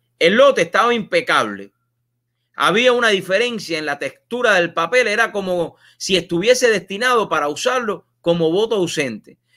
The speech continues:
pero no se había utilizado para ese propósito", testificó Boles.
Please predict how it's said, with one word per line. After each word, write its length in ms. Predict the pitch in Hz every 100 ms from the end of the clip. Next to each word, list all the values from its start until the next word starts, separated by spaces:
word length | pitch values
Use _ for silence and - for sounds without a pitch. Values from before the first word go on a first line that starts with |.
| _
pero 240 | - 165 160
no 120 | 226
se 140 | 226
había 460 | 190 196 226 185 165
utilizado 720 | 175 165 165 156 - 214 226 185
para 220 | 151 143
ese 220 | 175 208
propósito", 680 | 170 147 127 131 - 92 - _ _ _ _
testificó 640 | - 135 - 135 131 120 175
Boles. 400 | 151 113 92